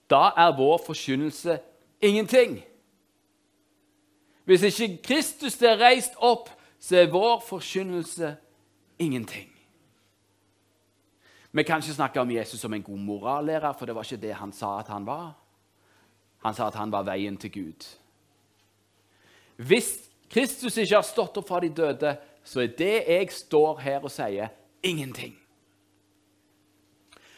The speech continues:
Og den troen dere har, er intet. Da blir vi stående som falske vitner om Gud, for vi har vitnet mot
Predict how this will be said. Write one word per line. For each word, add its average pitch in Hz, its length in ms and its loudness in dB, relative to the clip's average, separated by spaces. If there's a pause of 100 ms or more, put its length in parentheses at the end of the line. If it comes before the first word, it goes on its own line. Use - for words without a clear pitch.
(140)
Og 160 120 6
den 233 160 4
troen 294 360 4
dere 220 220 8
har, 180 500 8
er 196 260 0
intet. - 680 -6 (1600)
Da 202 140 12 (100)
blir 240 180 -2
vi 202 160 -4
stående 202 400 4
som 202 160 -6
falske 175 460 0
vitner 180 400 -4
om 147 160 -4
Gud, 113 360 -8
for 143 120 -2
vi 151 160 -2
har 156 160 2
vitnet 151 400 -6
mot 170 240 -6